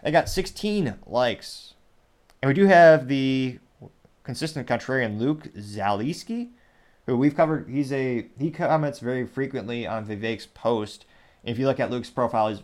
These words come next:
very much, some people call him a leftist or, you know, left-sided party.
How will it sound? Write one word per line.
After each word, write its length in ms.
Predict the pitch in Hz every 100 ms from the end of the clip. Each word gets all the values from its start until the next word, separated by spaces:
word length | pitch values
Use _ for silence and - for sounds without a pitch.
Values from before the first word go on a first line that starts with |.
| -
very 240 | 110 127
much, 380 | 113 107 - - _ _ _ - 156 - -
some 200 | - 139
people 180 | 127 107
call 140 | 113
him 80 | 101
a 40 |
leftist 600 | 92 113 - 147 147 -
or, 180 | 104 92 -
you 60 |
know, 100 | 101
left-sided 520 | 85 98 - 107 98 95
party. 340 | 107 110 113